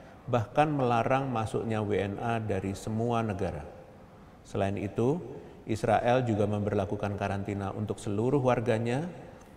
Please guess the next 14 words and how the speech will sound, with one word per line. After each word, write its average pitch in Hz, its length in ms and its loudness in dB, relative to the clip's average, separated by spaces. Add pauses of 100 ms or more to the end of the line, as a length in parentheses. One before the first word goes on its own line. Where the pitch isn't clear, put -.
(140)
melakukan 98 560 -2
tracing 131 640 0
pada 98 320 0
delapan 95 480 -2
ratus 101 640 -4
pelaku 104 320 -2
perjalanan 101 540 -2
yang 98 180 -4
baru 104 220 0
pulang 110 340 0
dari 101 240 -2
negara 98 320 -2
di 95 160 -2
Afrika, 104 400 -2